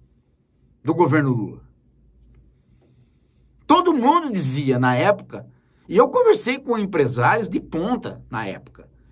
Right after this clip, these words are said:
e vários empresários de ponta, é, me disseram claramente, algumas, né? Não, o, o, o Lula mantendo o Meirelles lá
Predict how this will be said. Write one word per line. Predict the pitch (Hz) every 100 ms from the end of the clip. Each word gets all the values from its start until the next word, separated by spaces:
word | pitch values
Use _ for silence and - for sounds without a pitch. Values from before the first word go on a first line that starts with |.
| _ _ _ _
e | 202
vários | 196 180 233 294 170 123 - - -
empresários | 151 165 127 147 143
de | 123
ponta, | 127 165 190 - - - _ _ _ _ _ _ _ _ -
é, | 147 143 127 113 -
me | - 131 202
disseram | - - 440 494 175
claramente, | 139 320 359 214 302 202
algumas, | 147 143 226 202 -
né? | 135 175 - - _ _ _ _ _ _ _ _ _ _ _ _ _ _
Não, | - 330 226 233 185 - - _ _ 131
o, | - - 139 - -
o, | 180 202 285 - - - _ - -
o | 214
Lula | 196 - 294
mantendo | 262 190 139 180 247 196
o | 160
Meirelles | 147 123 127 165 143
lá | 104 117 202 226